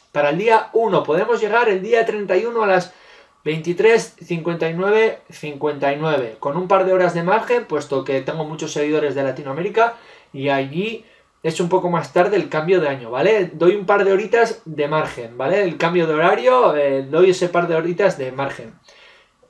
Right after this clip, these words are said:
Así que, más o menos, ese es el reto.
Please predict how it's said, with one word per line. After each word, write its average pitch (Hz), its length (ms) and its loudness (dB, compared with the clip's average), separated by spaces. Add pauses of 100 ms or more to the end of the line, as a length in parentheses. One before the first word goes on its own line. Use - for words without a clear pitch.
(240)
Así 135 360 -8
que, 127 720 -4 (720)
más 151 220 -8
o 160 80 -2
menos, 202 380 -2
ese 147 320 2
es 170 100 -2
el 143 100 2
reto. 139 460 -4